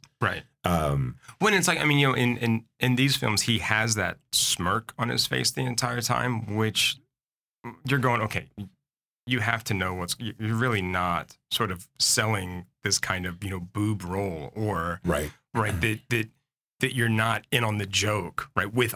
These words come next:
Speaker 1: us the whole time." Right.
Speaker 2: Right. You
Speaker 1: But
Speaker 2: need,
Speaker 1: it
Speaker 2: you need someone, I mean, like, it, it, like I said, yeah, you need to take him out of the role altogether.
Speaker 1: Yeah.
Speaker 2: Because if you, like, you even put, like, Sinise in this role, like, I mean, like,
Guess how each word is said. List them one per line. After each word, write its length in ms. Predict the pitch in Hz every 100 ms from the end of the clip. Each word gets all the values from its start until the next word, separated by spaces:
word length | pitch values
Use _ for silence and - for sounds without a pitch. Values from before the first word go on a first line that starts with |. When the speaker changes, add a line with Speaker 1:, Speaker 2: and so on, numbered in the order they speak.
| 127
Speaker 1:
us 300 | 98 - -
the 80 | 90
whole 200 | 95 78
time." 360 | - 73 58 _ _ _ _ -
Right. 160 | 85
Speaker 2:
Right. 280 | 95 76 - _ _ -
You 160 | 151
Speaker 1:
But 100 | 156
Speaker 2:
need, 240 | 151 127 123
Speaker 1:
it 80 | 113
Speaker 2:
you 120 | 123
need 220 | 143 143
someone, 480 | - 117 101 98 95
I 60 |
mean, 160 | 131 139
like, 140 | 135
it, 120 | 127 139
it, 280 | 123 110 98
like 100 | 95
I 20 |
said, 200 | 71 69
yeah, 160 | 87 87
you 140 | 90
need 120 | 127
to 60 | 110
take 120 | 87
him 60 | 76
out 100 | 78
of 80 | 73
the 80 |
role 120 | 76 78
altogether. 360 | 76 87 76 73
Speaker 1:
Yeah. 40 |
Speaker 2:
Because 200 | - 123
if 60 | 123
you, 60 |
like, 160 | 131 113
you 100 | 139
even 220 | 143 135
put, 160 | - -
like, 220 | 104 90
Sinise 680 | - - 95 101 120 -
in 120 | 78 67
this 200 | - 60
role, 180 | 57
like, 200 | 69 82
I 20 | 104
mean, 160 | 101
like, 200 | 95 87